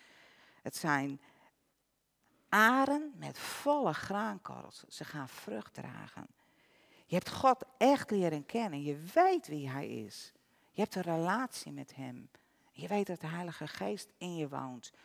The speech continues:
En dat Hij je helpt. Dat Hij met je door het leven gaat. En in jou is iets wat veel sterker is dan al het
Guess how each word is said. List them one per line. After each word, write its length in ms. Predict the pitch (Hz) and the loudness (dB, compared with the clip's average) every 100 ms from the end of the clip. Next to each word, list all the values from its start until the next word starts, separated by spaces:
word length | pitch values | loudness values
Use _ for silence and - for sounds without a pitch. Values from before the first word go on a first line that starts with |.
| - - | -20 -16
En 120 | - | -10
dat 140 | 143 | -8
Hij 340 | 147 160 240 247 | -4 0 2 4
je 60 | |
helpt. 460 | 165 160 180 180 - | 2 2 -2 -4 -8
Dat 120 | - | -14
Hij 340 | 143 165 220 214 | -6 2 2 2
met 400 | 170 208 240 - | 2 0 0 -6
je 140 | 139 - - | -12 -12 -16
door 200 | - 160 | -6 -2
het 120 | 151 151 | -2 0
leven 400 | 160 196 202 147 | 0 0 -2 -6
gaat. 440 | - 131 113 - _ - - - - - - _ | -6 -6 -6 -10 _ -20 -20 -20 -20 -20 -20 _
En 200 | - 160 - - | 0 0 0 0
in 280 | 269 311 359 | 4 6 6
jou 520 | 349 226 120 110 69 - _ _ | 6 6 4 2 -4 -14 _ _
is 280 | - 170 151 - | -2 0 0 -2
iets 520 | 240 156 - - - _ | -2 -2 -4 -12 -14 _
wat 260 | - 143 - | -8 -8 -6
veel 800 | - - - 311 330 330 330 330 | -12 -8 6 10 10 8 4 0
sterker 680 | - - - 247 202 - 123 | -6 -10 4 6 6 4 -8
is 360 | 127 - - - _ _ | -10 -12 -18 -20 _ _
dan 180 | - - - | -18 -14 4
al 300 | 233 277 294 | 6 8 6
het 260 | - 131 | 0 -10